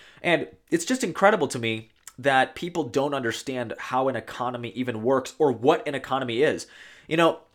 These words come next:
just like this election and so many other things that just are become a topics of conversation in regular people's circles, no one knows what they're talking about. I mean, people have no clue in, on, in most cases, they have no idea what they're talking about.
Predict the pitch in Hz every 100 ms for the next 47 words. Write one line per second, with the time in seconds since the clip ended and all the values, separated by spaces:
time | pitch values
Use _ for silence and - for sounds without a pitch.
0 | - 139 196 190 185 165 135 147 165 165
1 | 135 117 110 - - 165 180 170 156 139
2 | 131 - 151 143 120 120 110 123 117 -
3 | 117 117 104 123 - 139 123 - 143 147
4 | 135 127 - 123 110 - 123 - 143 120
5 | 113 120 123 117 131 127 110 - 120 120
6 | 143 156 - - - - _ _ _ _
7 | _ _ - 160 160 196 233 220 165 170
8 | 175 175 151 127 - 131 170 135 101 -
9 | 71 - 135 143 131 - 185 185 143 131
10 | 147 156 - - 147 170 160 123 - 120
11 | 120 - 107 - - - 143 139 135 175
12 | 233 233 - - 185 220 - 95 90 -
13 | _ _ _ 151 160 147 160 175 165 143
14 | 147 139 131 123 151 151 110 -